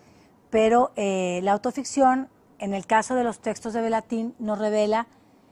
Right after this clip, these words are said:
un yo fragmentado, abierto a la alteridad y al juego. El yo se presenta en una forma degradada, inestable, irónica, virtual, experimenta un constante juego con la escritura.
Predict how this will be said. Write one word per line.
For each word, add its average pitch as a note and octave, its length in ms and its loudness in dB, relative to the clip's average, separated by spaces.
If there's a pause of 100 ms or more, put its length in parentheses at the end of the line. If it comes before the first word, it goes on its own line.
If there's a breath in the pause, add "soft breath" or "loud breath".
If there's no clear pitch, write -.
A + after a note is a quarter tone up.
(460 soft breath)
un A#3 200 2
yo B3 140 6
fragmentado, A#3 840 0 (460)
abierto A3+ 540 0
a G#3+ 80 0
la G3+ 100 0
alteridad F#3+ 440 -2
y G3+ 60 -2
al F#3 100 -4
juego. G3 460 -4 (640 soft breath)
El G3+ 160 -6
yo A3 120 2
se B3 120 -2
presenta A3+ 460 -4
en A3+ 80 0
una A3 160 -2
forma A3 340 -4
degradada, F#3 800 -4
inestable, G#3 760 -2
irónica, G#3+ 600 2
virtual, G3 600 -4 (360 soft breath)
experimenta G#3 720 -2
un A#3+ 160 -2
constante A#3+ 480 -4
juego G#3+ 380 0
con G#3 120 -4
la F#3 60 -6
escritura. F#3 580 -10